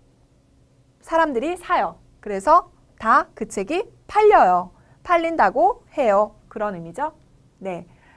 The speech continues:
여러분 잘하셨습니다. 다음 문제를 계속 보겠습니다.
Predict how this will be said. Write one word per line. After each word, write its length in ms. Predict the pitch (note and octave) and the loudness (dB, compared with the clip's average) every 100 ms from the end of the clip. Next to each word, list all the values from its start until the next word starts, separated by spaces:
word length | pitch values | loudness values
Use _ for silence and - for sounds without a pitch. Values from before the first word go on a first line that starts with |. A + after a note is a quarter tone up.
| _ | _
여러분 520 | G3+ G#3 G#3+ C#4 G#3+ _ _ _ | -8 -6 -4 -4 -6 _ _ _
잘하셨습니다. 1200 | - G3+ A#3 D#4 D4 B3+ G#3+ F#3 F3+ A#3 F#4+ - _ _ _ _ _ _ _ _ _ _ _ _ _ _ _ _ _ _ | -18 -10 -8 -8 -10 -10 -10 -6 -2 2 2 0 _ _ _ _ _ _ _ _ _ _ _ _ _ _ _ _ _ _
다음 260 | B3 D4+ | -4 -2
문제를 520 | G4 G4 F4+ E4+ F4 E4+ | -4 -6 -4 -4 -4 -4
계속 320 | D#4 C4 B3+ | -8 -8 -8
보겠습니다. 760 | G3 A#3 A3+ G3+ F#3 F#3 D3 | -8 -8 -8 -14 -8 -6 -6